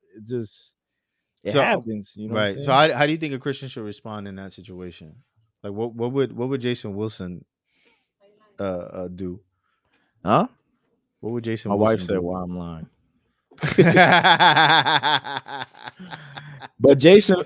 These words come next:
Speaker 1: Jason, uh,
Speaker 2: God bless the
Speaker 1: Wilson
Speaker 2: wives for holding us accountable, man.
Speaker 1: Well, Jason Wilson had mentioned that, um, he had gotten into a situation recently
Speaker 2: Okay.
Speaker 1: where I guess the construction worker wanted him to move out the way, and he kinda yelled at him.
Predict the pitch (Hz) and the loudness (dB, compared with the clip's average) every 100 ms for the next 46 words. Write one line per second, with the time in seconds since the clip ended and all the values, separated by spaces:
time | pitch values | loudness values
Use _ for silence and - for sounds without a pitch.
0 | - 127 170 208 202 180 160 - 143 143 | -6 2 4 4 2 -2 -2 -4 0 2
1 | 139 127 139 180 156 127 127 127 123 131 | 2 2 2 0 0 0 -2 -2 -6 -8
2 | 123 127 123 - 135 131 120 104 98 104 | -8 -12 -12 -8 -6 -6 -8 -12 -14 -14
3 | 107 123 160 147 196 233 202 196 220 208 | -10 0 0 2 0 0 -4 -2 -2 -4
4 | 165 156 139 143 147 143 135 120 117 _ | -8 -8 -6 -8 -8 -10 -10 -10 -14 _
5 | _ _ 117 123 120 117 _ _ _ _ | _ _ -8 -4 -4 -6 _ _ _ _
6 | - 123 117 113 110 104 - _ _ _ | -18 -12 -10 -8 -10 -12 -16 _ _ _
7 | _ _ - 202 294 180 131 131 123 117 | _ _ -6 -4 -2 -2 -4 -6 -8 -12
8 | 110 127 107 - 110 107 101 101 - 104 | -12 -10 -10 -10 -16 -12 -12 -12 -14 -16
9 | 98 95 95 95 95 _ _ 95 92 98 | -14 -14 -18 -16 -18 _ _ -20 -20 -20
10 | _ - 107 107 104 101 98 _ _ _ | _ -10 -4 -4 -4 -6 -8 _ _ _
11 | _ _ _ _ 95 110 117 - 107 107 | _ _ _ _ -10 -6 -6 -6 -8 -8
12 | 104 - 123 123 117 113 107 107 117 110 | -8 -6 -6 -4 -4 -2 -4 -6 -6 -8
13 | 110 107 110 104 101 95 113 123 110 104 | -8 -6 -6 -6 -6 -6 -6 -4 -6 -8
14 | 98 101 - 107 87 92 156 131 98 90 | -12 -14 -12 -12 -8 -6 -4 -4 -6 -10